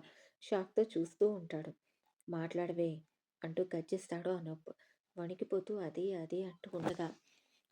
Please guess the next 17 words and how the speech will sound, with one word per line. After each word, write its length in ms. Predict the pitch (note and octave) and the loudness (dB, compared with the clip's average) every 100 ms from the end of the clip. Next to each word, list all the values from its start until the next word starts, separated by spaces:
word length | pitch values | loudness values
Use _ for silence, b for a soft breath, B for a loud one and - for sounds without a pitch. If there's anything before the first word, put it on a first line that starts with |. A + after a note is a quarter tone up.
| - | -6
సెకండ్లో 380 | F#3 E3+ F#3+ F#3 | -2 0 0 2
లేచి 260 | F3 F3 A#3 | 4 2 0
వాడి 200 | F#3 F3+ | -4 -2
చెంపలు 340 | - D#3+ G3 | -4 -2 0
ఆపకుండా 460 | E3+ - - G#3 F#3 | 0 -2 -6 -2 0
వాయిస్తాడు 460 | D#3+ D#3+ E3 - F#3 | 0 -2 -2 -2 -2
అనూప్ 300 | E3+ E3+ E3+ | -4 0 2
ఎర్రబడిన 440 | E3+ E3+ F3 E3+ | 2 0 -2 -4
కళ్ళతో. 400 | E3+ D3+ D3+ - - b b b _ - | -2 -2 -2 -4 -6 b b b _ -2
"ఏరా, 260 | F3+ F#3 E3 - | 0 -2 -8 -6
పక్కన 300 | E3+ - F#3+ | -4 -2 0
వాడి 200 | G3+ F#3+ | 0 0
సొమ్ము 240 | E3 E3+ | -2 -2
అంత 180 | D#3+ D#3+ - | -4 -4 0
తేరగా 300 | F#3+ G3 F#3+ | 0 2 -2
కనిపిస్తుందా 600 | F3 E3 E3 - D#3 G#3 | -4 -6 -8 -6 -2 2
ఏమిటి?" 360 | B3 F#3+ - | 2 0 -6